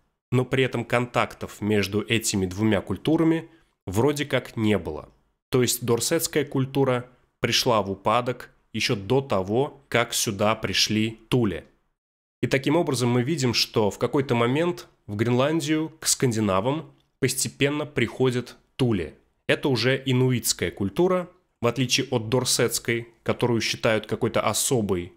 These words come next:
культурой, не связанной с современными инуитами. Культура Туле постепенно осваивает Гренландию, скандинавы из Гренландии уходят, и сегодня современные инуиты являются потомками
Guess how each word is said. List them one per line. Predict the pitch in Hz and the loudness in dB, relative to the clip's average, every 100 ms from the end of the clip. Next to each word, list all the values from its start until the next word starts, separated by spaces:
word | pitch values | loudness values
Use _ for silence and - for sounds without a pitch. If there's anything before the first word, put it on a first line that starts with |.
| _ | _
культурой, | 104 98 104 95 | -4 0 0 2
не | 95 120 | 2 2
связанной | - 123 110 98 92 87 | 2 2 0 -2 -4 -4
с | |
современными | - 101 101 98 90 90 87 - | -2 -2 -2 -2 -2 -2 -4 -2
инуитами. | 98 95 90 - 82 80 _ _ _ _ _ _ | 0 0 0 -4 -6 -8 _ _ _ _ _ _
Культура | - 147 151 127 | -4 -2 2 0
Туле | - 139 104 | 0 -2 -2
постепенно | - 104 - - 117 95 85 78 | -2 -4 -4 0 0 0 -6 -4
осваивает | 110 - 123 101 87 90 | -2 0 2 0 0 -4
Гренландию, | 101 117 147 170 151 160 160 160 _ _ _ _ | -4 0 0 0 -2 -2 -4 -8 _ _ _ _
скандинавы | - - 120 110 120 117 95 87 80 | -6 -2 0 0 0 2 0 -4 -8
из | 98 98 | -8 -4
Гренландии | 104 101 92 90 85 82 | 0 2 2 -2 -6 -8
уходят, | 87 - 170 156 156 - _ _ _ _ _ | -8 -2 -2 -2 -6 -10 _ _ _ _ _
и | 160 | 0
сегодня | 190 - 120 135 | 2 2 2 2
современные | 127 120 117 117 107 98 90 87 - | 0 2 2 4 2 2 0 -2 0
инуиты | 110 123 170 185 165 160 | 2 4 2 2 0 0
являются | 113 98 131 143 - | 0 2 2 0 -4
потомками | 135 - 196 - 123 143 139 135 127 | -6 -4 -4 -2 -2 -2 -4 -4 -4